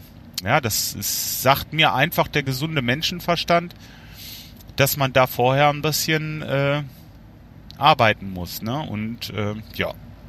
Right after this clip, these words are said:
Pff, wie gesagt, bis jetzt, das Ding läuft super ruhig, äh, also man hört nur dieses Tok, Tok, Tok, Tok, Tok,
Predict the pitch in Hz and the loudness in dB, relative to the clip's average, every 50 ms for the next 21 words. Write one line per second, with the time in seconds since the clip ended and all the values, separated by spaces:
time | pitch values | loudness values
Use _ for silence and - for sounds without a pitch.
0 | - - - - - - - - - - - - - - - - - - - - | -18 -18 -18 -18 -18 -18 -18 -18 -18 -18 -18 -18 -16 -16 -16 -16 -16 -16 -16 -18
1 | - - - - - - - - 104 101 87 110 104 101 123 123 117 - - 107 | -14 -10 -8 -8 -6 -8 -6 -4 -4 -2 0 2 4 6 6 6 6 4 0 -4
2 | 98 - - 117 127 - - - - - 107 101 - - 127 117 117 113 113 110 | -2 0 2 2 2 2 0 -2 -2 0 0 0 0 2 0 0 2 4 4 4
3 | 104 - - 127 127 - 123 110 101 101 117 131 139 147 151 151 - - - 110 | 2 0 -6 -6 0 4 4 4 6 4 2 2 2 2 2 0 -2 -6 -2 0
4 | 110 110 107 117 117 113 107 104 - - - - - - - - - - - - | 2 4 4 4 4 2 -2 -8 -12 -14 -16 -16 -16 -16 -16 -16 -16 -16 -16 -14
5 | - - 104 107 104 117 123 110 - - - - - - - 113 117 120 131 139 | -6 -2 -2 0 2 2 2 2 0 -4 -14 -16 -10 -2 2 4 6 6 6 6
6 | 143 151 156 151 139 135 131 135 - - - 127 - - - - 139 - - - | 4 2 2 2 2 2 2 2 0 0 -6 -6 -6 -6 -4 -4 -4 -4 -4 -2
7 | - 135 - - - - - 131 165 - - 147 131 | 0 0 0 -2 -4 -4 -4 -4 -4 -4 -2 -2 -2